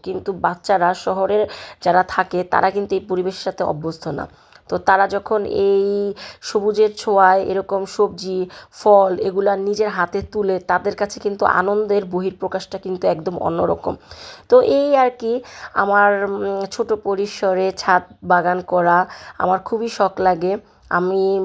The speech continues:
চাই যে আপনারাও আমাকে দেখে অনুপ্রাণিত হন, এরকম যার যতটুকু আছে ওইটুকু পরিবেশের মধ্যে, ওইটুকু জায়গায়, অতটুকু অল্প কিছু মাটির নিয়ে, মানে, ছোট পরিসরে হলেও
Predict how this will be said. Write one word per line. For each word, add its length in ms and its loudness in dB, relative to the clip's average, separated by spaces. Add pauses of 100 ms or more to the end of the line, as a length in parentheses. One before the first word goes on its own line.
(320)
চাই 240 2
যে 100 2
আপনারাও 440 2
আমাকে 560 0
দেখে 420 -4
অনুপ্রাণিত 600 -2
হন, 360 0 (360)
এরকম 400 2 (100)
যার 320 4
যতটুকু 580 -4
আছে 420 0 (100)
ওইটুকু 680 -4 (500)
পরিবেশের 600 4
মধ্যে, 500 0
ওইটুকু 840 0 (120)
জায়গায়, 560 4
অতটুকু 580 -6 (100)
অল্প 420 2
কিছু 300 -8
মাটির 420 0
নিয়ে, 300 0 (400)
মানে, 160 -4
ছোট 240 -2
পরিসরে 520 2
হলেও 380 2